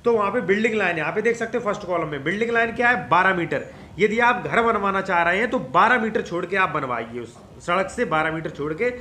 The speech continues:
आप जो है वो बनवाइए अपना घर, ठीक है। अगर यही control line की बात करें तो control line है अठारह मीटर। Control line में आता है, जैसे मान लीजिए आप restaurant, कोई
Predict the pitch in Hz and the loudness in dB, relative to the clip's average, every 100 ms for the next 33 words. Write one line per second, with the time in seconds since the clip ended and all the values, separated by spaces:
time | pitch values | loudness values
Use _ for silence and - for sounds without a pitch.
0 | - - - 165 196 247 175 156 151 220 | -16 -20 -10 0 2 2 -2 -6 -2 -4
1 | 254 - - - 220 180 160 160 190 214 | -4 -14 -14 -4 -2 0 0 -2 0 -2
2 | 214 220 139 139 - - - 208 247 247 | 0 -2 0 -2 -4 -14 -4 -2 -2 -4
3 | - - - - - 226 262 262 208 254 | -12 -20 -20 -20 -2 2 2 4 4 2
4 | - 220 208 254 262 262 240 254 240 233 | 2 -2 2 2 4 2 2 2 0 2
5 | 247 240 214 196 214 220 214 214 226 - | -2 0 -2 -2 0 2 2 2 0 0
6 | 175 - 170 185 180 165 165 147 180 185 | -4 0 2 2 2 -2 -4 -4 -4 -2
7 | 240 233 226 233 214 214 233 226 214 208 | 0 0 0 0 -2 0 -2 -2 -4 -4
8 | 202 208 208 196 180 185 214 202 202 196 | -4 -2 -2 0 0 -2 -2 -2 -2 -4
9 | - - - - 185 185 | -12 -20 -20 -10 -4 -4